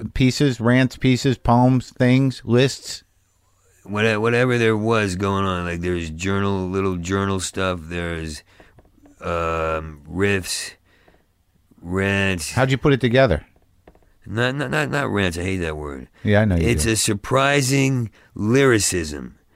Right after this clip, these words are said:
Speaker 2: of anger and clarity. And also, I wanna try a book that I can't describe what it is, like a cloud.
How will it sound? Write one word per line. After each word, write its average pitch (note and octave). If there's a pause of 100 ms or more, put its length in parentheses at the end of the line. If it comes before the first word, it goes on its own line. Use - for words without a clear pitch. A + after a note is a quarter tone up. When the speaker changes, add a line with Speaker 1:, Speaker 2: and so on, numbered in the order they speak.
(420)
Speaker 2:
of F#2
anger B2 (200)
and F#2+
clarity. F#2+ (380)
And F#2
also, G2+ (1160)
I F#2
wanna G2
try G2
a F2+
book F2+
that E2 (2250)
I G#2+
can't C3+
describe A2+
what A2+
it A2+
is, F#2
like F2+
a E2+
cloud. F#2